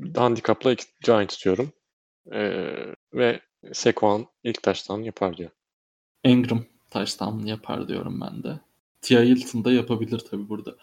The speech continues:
Speaker 2: Abi ben bu arada
Speaker 1: Tabii.
Speaker 2: Lions Colts'u sürekli karıştırıyorum. Bu da-, dalgınlık ol-, dalgınlıktan ziyade hafta sonu da bunu seninle iki kere yaşadık.
Speaker 1: Aynen.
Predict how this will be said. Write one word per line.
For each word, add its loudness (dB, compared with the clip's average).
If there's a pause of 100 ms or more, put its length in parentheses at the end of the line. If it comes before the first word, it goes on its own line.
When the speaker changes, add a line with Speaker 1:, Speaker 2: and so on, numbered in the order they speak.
(160)
Speaker 2:
Abi 2
ben 2
bu 4
arada 4
Speaker 1:
Tabii. 12
Speaker 2:
Lions -2
Colts'u 0
sürekli 0
karıştırıyorum. 0 (320)
Bu 6 (120)
da-, 2
dalgınlık 4
ol-, 4 (200)
dalgınlıktan -2
ziyade -2 (400)
hafta 0
sonu 4
da 6
bunu 4
seninle 2
iki -4
kere -2
yaşadık. -2
Speaker 1:
Aynen. 2